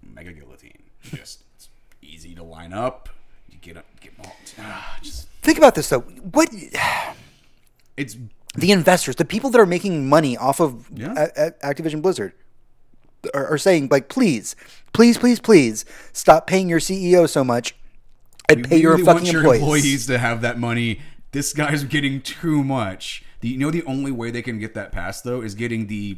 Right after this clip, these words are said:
Speaker 1: investors that have way more shares
Speaker 2: Mm-hmm.
Speaker 1: also mad. And the only way they're gonna get mad is if their revenue gets fucked with. And the only way to get their revenues fucked with is if people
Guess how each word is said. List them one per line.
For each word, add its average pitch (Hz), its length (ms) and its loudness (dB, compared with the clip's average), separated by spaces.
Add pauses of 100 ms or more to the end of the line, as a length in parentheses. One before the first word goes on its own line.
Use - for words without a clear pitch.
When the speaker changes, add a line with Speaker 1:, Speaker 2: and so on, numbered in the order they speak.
(140)
Speaker 1:
investors 113 640 -8
that 104 140 -10
have 98 340 -6 (380)
way 240 680 -14
more 214 240 -4
shares 135 680 -2
Speaker 2:
Mm-hmm. 107 300 -6 (280)
Speaker 1:
also 143 440 0
mad. 92 380 -6
And 107 100 -6
the 127 60 -2
only 147 140 0
way 143 120 0
they're 185 140 -2
gonna 220 140 -2
get 151 160 -2
mad 123 460 -2 (760)
is 139 340 -4
if 120 720 -6 (220)
their 117 340 -4
revenue 113 480 -4
gets 147 220 -8
fucked 165 260 -4
with. 202 400 -8 (160)
And 117 120 -8
the 117 80 -4
only 120 120 -4
way 120 100 -2
to 117 40 -4
get 110 140 -6
their 101 80 -8
revenues 151 440 -2
fucked - 300 -6
with 110 460 -8
is 98 260 -12
if 95 220 -14 (120)
people 104 680 -14